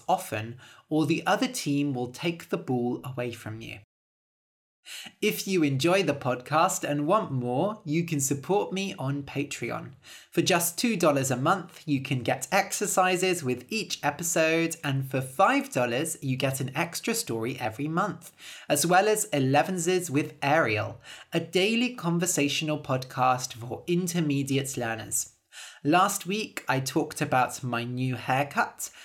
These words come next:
an exciting castle by the sea, how noisy cities are, and L G B T Pride Month. You can support the show and get all the extra content at patreon dot com slash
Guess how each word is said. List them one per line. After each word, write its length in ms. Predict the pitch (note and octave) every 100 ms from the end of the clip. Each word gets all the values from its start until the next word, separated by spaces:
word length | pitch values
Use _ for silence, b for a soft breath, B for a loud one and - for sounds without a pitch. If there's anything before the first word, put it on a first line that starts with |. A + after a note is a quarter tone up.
| B
an 120 | - C3+
exciting 760 | C3+ - D3+ G#3 - - C#3
castle 640 | C3 - D#3 E3+ - F#3 F3+
by 220 | B2 B2
the 100 | B2+
sea, 520 | - F#3+ G3+ G3+ - B B -
how 320 | - A3 G#3+
noisy 640 | E3 D#3+ F3 F#3+ E3+ B2+
cities 520 | A#2+ - A3 - C3
are, 380 | A#2 A2 A#2+ D#3 B B
and 300 | D3 D3 D3 C#3
L 240 | - F#3+ G#3+
G 240 | F3 G#3
B 240 | F#3 E3 E3
T 320 | E3 C#3 C#3
Pride 480 | C#3+ - G#2+ A#2 A2+
Month. 440 | G#2+ A2+ - - B B B B
You 200 | D#3+ F#3
can 180 | G3 F3
support 460 | - C3+ - G3 G3
the 60 |
show 480 | D3 - C3 C3 C3 C#3+
and 160 | B2+
get 280 | A#2 B2 - -
all 280 | F3+ G3
the 200 | F3+ C3
extra 400 | C#3 F3 - -
content 760 | F#3+ D#3+ C#3+ D3 D#3 C#3 C3+ - -
at 260 | B2+ -
patreon 720 | - G3 F#3+ - G3+ F#3 F3+
dot 280 | F3 - -
com 400 | - D#3 D3 D3 -
slash 500 | - B2 G#2+ -